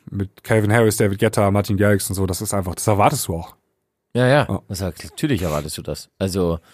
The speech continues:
Speaker 1: Ja.
Speaker 2: da bist du mittlerweile echt so verwöhnt, dass du sagst, ja, ey, ganz ehrlich, das, äh, ich f-, f-, würde mich wundern, wenn nicht. Also, Rihanna und das Management, die sehen das ja halt auch. Die sehen halt auch Calvin Harris, äh,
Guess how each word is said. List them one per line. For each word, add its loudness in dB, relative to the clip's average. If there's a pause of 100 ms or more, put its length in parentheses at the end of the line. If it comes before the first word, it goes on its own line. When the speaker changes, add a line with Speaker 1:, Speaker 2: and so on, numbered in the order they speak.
(140)
Speaker 1:
Ja. 0
Speaker 2:
da -2
bist 0
du 4
mittlerweile 6
echt 0
so 2
verwöhnt, 2
dass 0
du -6
sagst, -2
ja, -4
ey, -14
ganz -12
ehrlich, -8
das, -12
äh, -12 (480)
ich -6
f-, -12 (300)
f-, 2
würde 4
mich 0
wundern, 2
wenn 2
nicht. -2
Also, 6 (360)
Rihanna 4
und -2
das 2
Management, 0
die -2
sehen 0
das 0
ja -2
halt -2
auch. 0
Die -4
sehen 2
halt 2
auch 0
Calvin 2
Harris, 4
äh, 4